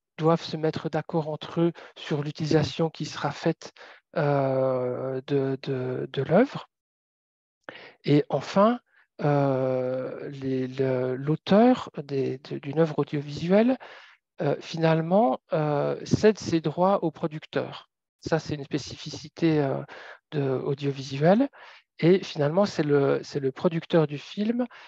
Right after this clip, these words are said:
qui va se retrouver, euh, gérant, euh, des droits et qui va ensuite, euh, les négocier au cas par cas, euh, pour les différentes utilisations qui sont en fait, qui en, qui en seront faites,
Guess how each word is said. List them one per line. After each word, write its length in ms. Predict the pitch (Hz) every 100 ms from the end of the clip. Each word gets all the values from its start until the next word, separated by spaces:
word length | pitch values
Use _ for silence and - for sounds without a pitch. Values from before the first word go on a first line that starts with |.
| -
qui 200 | - 156
va 140 | 156 139
se 160 | -
retrouver, 800 | 143 143 - - 147 175 208 196
euh, 1200 | 170 151 143 139 143 143 143 139 139 139 139 131 -
gérant, 460 | 139 147 175 196 - - - _ 190
euh, 680 | 143 139 139 139 139 135
des 140 | 139 147
droits 320 | 147 123 - _ _ _ _
et 160 | 185 143
qui 300 | - 147 143
va 180 | 165
ensuite, 480 | 180 147 - 180 -
euh, 380 | 160 143 139 135
les 120 | 135
négocier 880 | 135 135 135 131 - 156 160 185 185
au 80 | 143
cas 180 | - 147
par 260 | 143 -
cas, 260 | - 170 202 - - - - -
euh, 880 | 170 143 135 135 139 143 139 143 151 147 127 139
pour 180 | - 143
les 100 | 139
différentes 440 | 135 127 151 160 147
utilisations 520 | 139 139 139 - 170
qui 160 | - 147
sont 200 | - 147
en 100 | 135
fait, 400 | - 180 - - - -
qui 140 | 156
en, 100 | 143
qui 140 | -
en 80 | 135
seront 200 | 131 143
faites, 360 | - 196 220